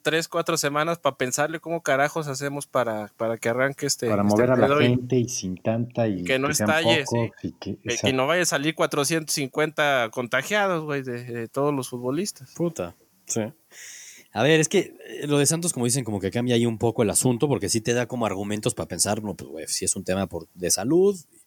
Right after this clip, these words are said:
Speaker 3: no
Speaker 2: Exacto.
Speaker 3: tienen idea cómo controlarlo y sí se van a exhibir fuertemente si regresan el fútbol, ¿no? La
Speaker 1: Sí,
Speaker 3: neta.
Speaker 1: sí, sí, sí.
Speaker 3: Lo que dices de las marcas, Santiago, yo creo que al final,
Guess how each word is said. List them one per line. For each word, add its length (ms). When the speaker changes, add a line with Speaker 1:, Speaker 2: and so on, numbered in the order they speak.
Speaker 3:
no 80
Speaker 2:
Exacto. 240
Speaker 3:
tienen 380
idea 320
cómo 200
controlarlo 760
y 120
sí 220
se 120
van 100
a 40
exhibir 460
fuertemente 720
si 100
regresan 440
el 140
fútbol, 400
¿no? 200
La 80
Speaker 1:
Sí, 60
Speaker 3:
neta. 300
Speaker 1:
sí, 180
sí, 100
sí. 100
Speaker 3:
Lo 240
que 80
dices 240
de 80
las 160
marcas, 260
Santiago, 220
yo 180
creo 400
que 240
al 80
final, 500